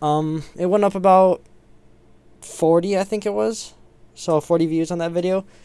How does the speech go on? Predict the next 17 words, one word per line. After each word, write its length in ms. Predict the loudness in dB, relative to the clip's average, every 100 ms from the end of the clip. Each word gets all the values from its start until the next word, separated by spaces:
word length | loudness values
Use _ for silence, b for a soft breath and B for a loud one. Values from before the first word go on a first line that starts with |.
| b
and, 280 | -6 -4 0
uh, 180 | 0 0
part 240 | 0 -2
two 220 | -2 -4 -2
went 160 | -2
up 180 | -4 -6
quite 240 | -6 -4
a 60 | -2
bit 320 | 0 0 -2 -10 -20 -20 -20 -14
'cause 160 | -8 -4
I 60 | -4
took 180 | -4
a 40 | -8
screenshot 480 | -6 -6 -4 -6 -4
the 60 |
other 120 | -4
day, 280 | -2 -2 -4